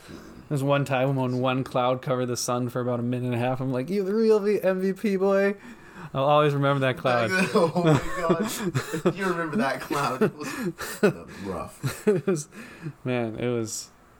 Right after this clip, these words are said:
Speaker 2: it was like, but it was, like, shared misery with all the people that I worked with.
Speaker 1: Mm-hmm.
Speaker 2: And I, the only reason why I survived that job is 'cause I worked with some really great people.
Speaker 1: Mm-hmm.
Speaker 2: Right? Yeah.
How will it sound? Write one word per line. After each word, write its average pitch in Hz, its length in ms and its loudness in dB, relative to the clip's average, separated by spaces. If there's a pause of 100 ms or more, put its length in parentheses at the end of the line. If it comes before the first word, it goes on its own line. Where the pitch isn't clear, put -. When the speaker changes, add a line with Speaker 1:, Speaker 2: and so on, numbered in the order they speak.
(440)
Speaker 2:
it 156 100 2
was 160 180 4
like, 175 300 2 (260)
but 160 120 4
it 170 40 6
was, 151 140 2
like, 156 180 2
shared 151 360 4
misery 135 440 0
with 131 160 0
all 120 120 2
the 117 60 -4
people 123 240 -4
that 117 100 -2
I 113 40 -2
worked 113 260 -6
with. 135 200 -2
Speaker 1:
Mm-hmm. 120 140 -2
Speaker 2:
And 127 80 -2
I, 123 120 -2 (540)
the 135 160 -2
only 143 280 2
reason 127 280 0
why 117 120 2
I - 20 0
survived 110 360 -2
that 110 120 -2
job 107 260 -2
is 104 80 -8
'cause - 160 -8
I 117 60 -2
worked 110 280 -6
with 120 80 -8
some 127 160 -6
really - 160 -6
great - 240 -8
people. - 360 -10 (100)
Speaker 1:
Mm-hmm. 98 200 -8 (360)
Speaker 2:
Right? 113 200 -6 (1300)
Yeah. 107 280 -4